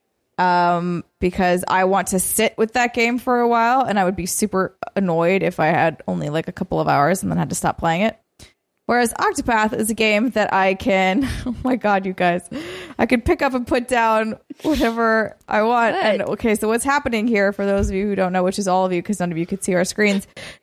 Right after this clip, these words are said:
Speaker 1: is in the show notes, Brittany put some emoji boobs. I wrote boobs, then a butt appeared. Someone wrote butts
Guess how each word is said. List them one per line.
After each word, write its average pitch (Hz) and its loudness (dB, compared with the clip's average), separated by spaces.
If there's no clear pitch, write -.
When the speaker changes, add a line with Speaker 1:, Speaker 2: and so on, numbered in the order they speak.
Speaker 1:
is 240 0
in 277 0
the 285 2
show 294 2
notes, 247 0
Brittany 262 0
put 262 0
some 233 0
emoji 240 2
boobs. 214 0
I 220 2
wrote 214 0
boobs, 196 0
then 233 2
a 214 2
butt 220 0
appeared. 196 0
Someone 208 -2
wrote 196 0
butts 190 -2